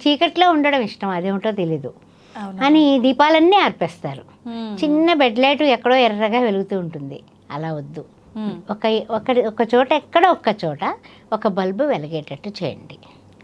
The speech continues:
Speaker 2: ఓకే.
Speaker 1: అది ఇరవై క్యాండిలా, అది ముప్పై క్యాండిలా, అది మీ ఇష్టం.
Speaker 2: హ్మ్.
Speaker 1: మీ, కానీ వెలగాలి ఇంట్లో.
Speaker 2: ఏదో ఒక చోట.
Speaker 1: ఆ, సింక్లో ఎండిపోయిన గిన్నెలు ఉంచకండి.
Speaker 2: హ్మ్.
Speaker 1: ఎందుకంటే ఇంట్లో దీపారాధన చేస్తున్నారు అంటే రెండు పూట్లా కూడా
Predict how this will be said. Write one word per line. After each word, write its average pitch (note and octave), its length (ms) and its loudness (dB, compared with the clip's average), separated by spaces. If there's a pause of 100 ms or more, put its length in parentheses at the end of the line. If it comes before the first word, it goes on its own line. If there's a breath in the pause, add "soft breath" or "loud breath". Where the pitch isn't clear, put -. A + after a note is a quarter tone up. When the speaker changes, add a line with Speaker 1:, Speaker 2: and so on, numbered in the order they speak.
(120)
Speaker 2:
ఓకే. - 300 -20
Speaker 1:
అది F#3+ 140 2
ఇరవై G#3 260 4
క్యాండిలా, G#3+ 800 2
అది G3 160 -4
ముప్పై G3 340 2
క్యాండిలా, A3+ 460 0
అది G3+ 320 -4
మీ G#3+ 140 -2
ఇష్టం. - 320 -8 (260)
Speaker 2:
హ్మ్. F3 400 -12
Speaker 1:
మీ, G3+ 120 -4
కానీ E4 560 -2
వెలగాలి E3+ 520 -2 (240)
ఇంట్లో. G3 200 -4
Speaker 2:
ఏదో F#3 180 -4
ఒక E3+ 140 -12
చోట. E3 240 -14 (120)
Speaker 1:
ఆ, D#3 240 -8 (400 loud breath)
సింక్లో C#4+ 340 4
ఎండిపోయిన A#3 460 0
గిన్నెలు G#3 400 0
ఉంచకండి. D#3+ 560 -8 (220)
Speaker 2:
హ్మ్. F#3+ 260 -8 (140)
Speaker 1:
ఎందుకంటే A3+ 400 -4
ఇంట్లో A3 260 2
దీపారాధన A#3+ 640 0
చేస్తున్నారు A3+ 840 -2
అంటే A3 300 -2
రెండు G#3 260 0
పూట్లా A3 380 0
కూడా G#3 480 -4